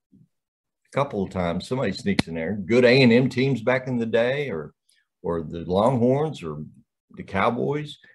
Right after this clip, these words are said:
Um, now, wait a minute. Okay, never mind. The Marcus Smart backflip Oklahoma State victory at Allen Fieldhouse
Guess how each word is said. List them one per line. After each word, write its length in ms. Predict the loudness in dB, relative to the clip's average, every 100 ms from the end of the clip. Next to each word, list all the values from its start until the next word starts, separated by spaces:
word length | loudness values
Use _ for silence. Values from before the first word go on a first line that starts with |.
| _ _ _
Um, 540 | -2 2 2 0 -6 -12 -18 -20 -20 -20 _ _ _ _ -8
now, 120 | 0 6
wait 240 | 8 8
a 40 |
minute. 300 | 8 6 4 0
Okay, 320 | -2 -2 -4
never 240 | 0 -2 0
mind. 260 | -2 -4 -10 _ _ 0
The 60 |
Marcus 420 | 4 6 4 -2 -6
Smart 400 | -2 0 0 -2
backflip 540 | -4 -4 -4 -4 -4 _ _
Oklahoma 480 | -2 0 0 0 -2
State 320 | -2 -2 0
victory 500 | -2 -4 -6 -8 -6
at 300 | -2 -2 -4 -6
Allen 280 | -2 0 0
Fieldhouse 560 | -2 -4 -2 -4 -4